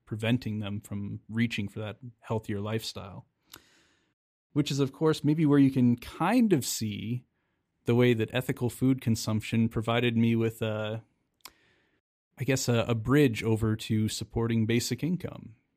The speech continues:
Because I see, first and foremost, the need for, if we're going to rely on consumer democracy to be the way that we get people to live a healthier lifestyle or consume products that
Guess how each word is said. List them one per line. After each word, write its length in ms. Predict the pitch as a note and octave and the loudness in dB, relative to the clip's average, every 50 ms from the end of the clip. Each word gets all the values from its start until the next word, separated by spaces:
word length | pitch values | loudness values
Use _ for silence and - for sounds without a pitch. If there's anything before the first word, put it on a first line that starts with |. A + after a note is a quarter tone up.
| _ _ _ _ _ _ _ _ _ _ _ - | _ _ _ _ _ _ _ _ _ _ _ -12
Because 340 | - A2+ - B2 A#2 A2+ G#2+ | -12 -8 -4 -4 -4 -4 -2
I 220 | A2 A#2+ B2+ B2+ | -2 0 0 0
see, 560 | B2+ - - - B2 B2 B2 A#2+ A#2 A#2 A2+ A#2 - - - - | 0 -2 -2 -2 0 2 2 2 2 0 -2 -6 -12 -18 -20 -20
first 360 | - - - D3+ D#3 - - | -8 -4 -2 -2 -2 0 0
and 140 | C3 A#2+ - | 0 -2 0
foremost, 560 | - - C3+ C#3+ C3+ A#2 G#2+ G#2+ - - - | -2 -2 0 2 2 2 0 -2 -4 -8 -4
the 80 | - A2+ | -2 0
need 420 | A2 A2+ A#2 A#2+ A#2+ A#2 G#2+ A2 | 2 2 4 2 2 0 -2 -6
for, 640 | - - - A2 G#2+ G#2+ G#2+ G#2 G#2 G#2+ G#2+ G#2 - _ | -12 -10 -8 -6 -4 -4 -4 -4 -6 -8 -8 -10 -10 _
if 160 | B2 - - | -12 -10 -8
we're 80 | B2 A#2 | -4 0
going 180 | C3+ D3 D3+ D3 | 2 2 2 2
to 100 | - C#3+ | 2 2
rely 340 | B2+ B2 A#2 A#2 A#2 A#2+ | 2 4 4 4 4 2
on 240 | A2+ A2 G#2+ G#2+ G#2+ | 2 2 0 -2 -4
consumer 500 | - - A#2 A2+ - - C3 B2 A#2+ A2+ | -2 -2 -2 -2 2 4 4 4 4 4
democracy 840 | G#2+ G2+ G#2+ G#2+ A2 A2 A2+ - - A#2 G#2 - - E2 C#2 C2+ - - | 2 2 2 2 4 2 2 0 -2 -6 -6 -6 -8 -10 -12 -12 -14 -12
to 60 | - A2+ | -14 -10
be 400 | A2+ A2 G#2+ G#2+ G#2+ - A2 - _ _ _ _ _ _ _ _ _ _ _ | -8 -6 -6 -6 -8 -10 -12 -14 _ _ _ _ _ _ _ _ _ _ _
the 80 | - A#2+ | 2 4
way 140 | A#2+ A#2+ A#2 | 4 4 4
that 100 | A2+ G#2+ | 4 2
we 120 | A#2 A2+ | 0 -2
get 400 | A2 A#2 A#2 A2+ - - - - - | 0 2 0 0 0 -4 -10 -16 -6
people 240 | - B2 - - A2 | -6 -6 -4 -4 -6
to 80 | G#2+ A2+ | -6 -4
live 240 | A2 A2+ A2+ G#2+ G#2+ | 0 0 0 0 -2
a 40 | |
healthier 380 | G#2 - A2+ A2 - - - A2 | -6 -6 -6 -8 -8 -6 -6 -6
lifestyle 640 | G#2 G#2+ G#2+ G#2+ G#2 - - - G#2 G#2 G#2+ G#2+ G#2+ | -4 -4 -4 -4 -6 -6 -8 -8 -8 -8 -6 -6 -6
or 160 | G#2+ G#2+ G#2+ | -6 -8 -8
consume 640 | - - A#2+ A2+ - - A#2 A2+ A2 G#2+ A2 G#2+ - _ _ | -4 -2 -2 -2 -2 -2 -2 0 0 0 0 -2 -4 _ _
products 500 | - - A#2 A2+ A2 G#2 - - - - | 0 0 2 0 0 -4 -6 -8 -8 -6
that 260 | A#2 G#2+ G2 - | -6 -8 -8 -8